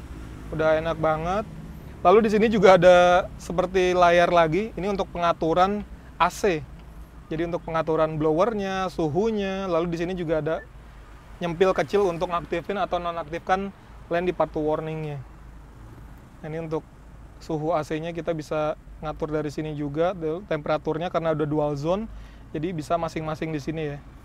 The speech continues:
Tuas transmisinya lucu ya, modelnya. Eh, ya kayak gini aja sih, maju mundur kalau manual ke kiri.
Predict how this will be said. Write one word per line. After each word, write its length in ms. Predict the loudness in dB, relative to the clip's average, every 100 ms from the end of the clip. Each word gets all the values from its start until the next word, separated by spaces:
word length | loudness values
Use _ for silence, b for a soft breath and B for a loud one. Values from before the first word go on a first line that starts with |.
| B B B B -4
Tuas 160 | 0 2
transmisinya 560 | 2 2 2 4 6
lucu 240 | 6 6 4
ya, 160 | 4 2 -10 -20 -20 -20 -16 -16 -16 -14 -2
modelnya. 560 | 4 6 6 4 0 -6 -14 -14 -14 -14 -16 -10 -2
Eh, 640 | 0 2 2 2 0 0 -4 B -16 -12 -10 -12 -4
ya 80 | -2
kayak 160 | 0 -2
gini 160 | 0 0
aja 160 | 0 0
sih, 160 | -2 -4 -2
maju 180 | 0 0
mundur 320 | 0 2 0
kalau 160 | 2 2
manual 400 | 2 0 2 2
ke 80 | 0 -2
kiri. 400 | -2 0 -2